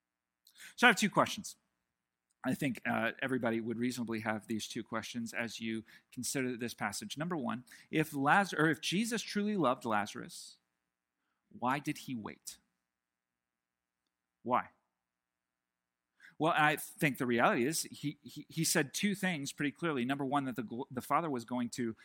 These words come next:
uh, glorify or receive glory through this, and that the Son was gonna be glorified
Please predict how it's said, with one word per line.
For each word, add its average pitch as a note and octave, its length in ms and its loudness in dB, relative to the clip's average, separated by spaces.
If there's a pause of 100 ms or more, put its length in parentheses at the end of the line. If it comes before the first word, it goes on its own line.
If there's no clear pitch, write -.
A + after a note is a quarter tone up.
(160)
uh, A2+ 140 2 (160)
glorify B2 800 2
or A#2+ 160 0
receive C#3 480 -2
glory C3 260 -2
through B2 280 -4
this, G#2+ 220 -4
and B2+ 80 -4
that A#2 120 -4
the A2+ 60 -8
Son D3 280 -2
was C#3 140 -8
gonna A#2+ 180 0
be A2+ 100 -4
glorified A2 720 -2